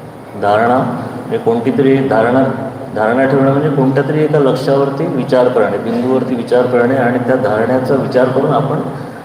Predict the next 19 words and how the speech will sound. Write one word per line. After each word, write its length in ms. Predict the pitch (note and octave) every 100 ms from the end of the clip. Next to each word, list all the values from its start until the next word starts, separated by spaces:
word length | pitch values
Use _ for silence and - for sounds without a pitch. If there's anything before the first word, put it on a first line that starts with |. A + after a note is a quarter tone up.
| -
डोळे 200 | - B2
मिटून 340 | B2 A#2+ C3+ A2
ध्यान 260 | G2 G2
करणे. 500 | F2 F2+ F2+ - - - - G#2+
धारणा 400 | G2+ A2 A#2+ C#3 C3+ - - -
आपण 360 | - A#2+ B2 A#2+
स्वतःवरती 500 | - A#2+ A#2+ A#2+ A#2+
ठेवली, 340 | B2 C#3 C3
कोणत्या 360 | - D3 A2+ A2+
तरी 100 | A#2
धारणेमध्ये 520 | G#2+ G#2+ A2 A2+ A#2+
राहिलं 240 | B2 C3+
की 140 | G#2 A2
आपल्याला 300 | G2+ A2+ B2
ध्यान, 420 | A2+ G#2+ A#2+ B2+
पुढची 460 | - A#2+ A#2 A2+
स्थिती 280 | B2 A#2 B2+
आहे 120 | C#3+
ध्यान. 240 | G#2 G2+